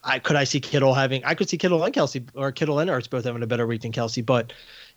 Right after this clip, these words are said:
you know, rank wise, it's Kelce. You know, you can't, you can't disregard his, his ability, and, you know, gotta keep him number one. And like you, Steve, I probably,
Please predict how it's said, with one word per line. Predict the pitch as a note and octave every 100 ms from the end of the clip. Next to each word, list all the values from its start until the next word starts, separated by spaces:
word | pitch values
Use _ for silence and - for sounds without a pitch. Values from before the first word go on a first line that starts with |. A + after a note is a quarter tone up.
| -
you | B2
know, | A#2+ G#2+ A2+
rank | C#3 C#3 C3+
wise, | C#3+ C#3 C3 - - _ _ _ _ _ _ _
it's | A#2+ -
Kelce. | C3 A2+ B2 A2 -
You | C3+
know, | A#2+
you | A#2+ B2
can't, | C#3+ C3 A#2 _ _ _ _ _ _ -
you | - _ D3
can't | C#3 C3+
disregard | B2+ - B2 B2 A#2+
his, | B2+ - -
his | A#2+ B2
ability, | A#2 A2+ A2+ A#2
and, | A#2 A2 - _ - -
you | A2+
know, | G#2+ G#2+ _ _ _ _ -
gotta | B2+ B2
keep | B2 C3
him | A#2
number | A#2 A#2
one. | A#2 A#2+
And | C#3
like | D3
you, | F3
Steve, | D3 C3+
I | B2+
probably, | B2 C3+ C3 C#3+ C#3+